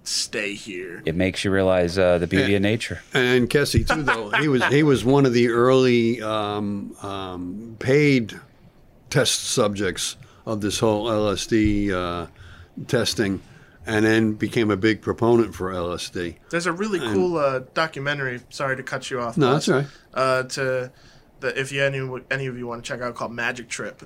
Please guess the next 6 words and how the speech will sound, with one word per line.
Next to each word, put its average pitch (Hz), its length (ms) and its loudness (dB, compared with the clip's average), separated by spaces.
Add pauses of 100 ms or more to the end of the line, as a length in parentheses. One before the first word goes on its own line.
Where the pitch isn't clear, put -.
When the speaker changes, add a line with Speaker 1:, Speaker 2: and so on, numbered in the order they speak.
(120)
Speaker 1:
and 131 140 -6
it's, - 360 -12 (540)
uh, 113 280 -4
Kesey. 127 680 -10 (500)
It's 139 420 -8
them 151 300 -2